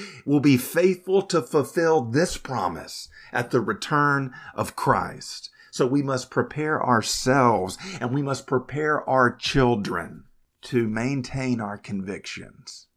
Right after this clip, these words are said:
even at the cost of our lives. We come to the sixth seal, and this scene shifts back to earth, and we see the catastrophic imagery that is,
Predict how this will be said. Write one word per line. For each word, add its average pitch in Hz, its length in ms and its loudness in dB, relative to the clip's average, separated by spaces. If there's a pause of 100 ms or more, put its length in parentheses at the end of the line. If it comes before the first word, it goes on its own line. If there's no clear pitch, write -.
even 107 600 -4 (420)
at - 180 -14
the 107 80 -12
cost - 720 -10 (240)
of 107 120 -12
our 95 160 -8
lives. - 800 -14 (320)
We 135 100 2
come 135 220 0
to 131 60 2
the 110 120 -2
sixth - 360 0
seal, 98 440 -2
and 101 140 -4
this 120 180 -4
scene 113 280 -4
shifts 120 340 0
back 104 460 -4 (600)
to - 220 -4
earth, 107 600 0 (520)
and 120 180 -2
we 120 100 6
see 135 300 2
the 120 140 2
catastrophic 135 1000 6
imagery 104 800 0 (580)
that 110 180 -4
is, 104 280 -4